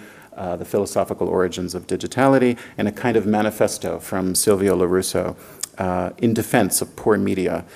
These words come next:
which was inspired for him by Guido Sterl's In Defense of the Poor Image. Uh, as Silvio says to me, "This was the perfect context for this essay,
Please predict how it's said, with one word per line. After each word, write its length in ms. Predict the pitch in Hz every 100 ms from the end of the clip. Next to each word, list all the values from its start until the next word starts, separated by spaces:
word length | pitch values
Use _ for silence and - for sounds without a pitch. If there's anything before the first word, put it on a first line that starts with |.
| - - -
which 260 | - -
was 180 | 107 104
inspired 540 | 101 - 107 101 98 95
for 140 | 101
him 220 | 101 101
by 280 | 95 95 95
Guido 360 | - - 98 95
Sterl's 480 | - 98 92 92
In 140 | - 95
Defense 420 | 92 101 92 -
of 160 | 87 85
the 180 | 90
Poor 280 | 85 - 92
Image. 460 | 90 90 85 - - _ _ - - - - - - _ -
Uh, 60 | 104
as 260 | 92 87
Silvio 420 | - 147 123 110
says 520 | 98 104 92 92 - -
to 100 | -
me, 160 | 98 98
"This 180 | 104 -
was 180 | 107
the 60 | 101
perfect 420 | - 123 120 113
context 640 | - 113 104 104 - - - -
for 160 | 95
this 280 | 90 101 -
essay, 420 | - 95 90 82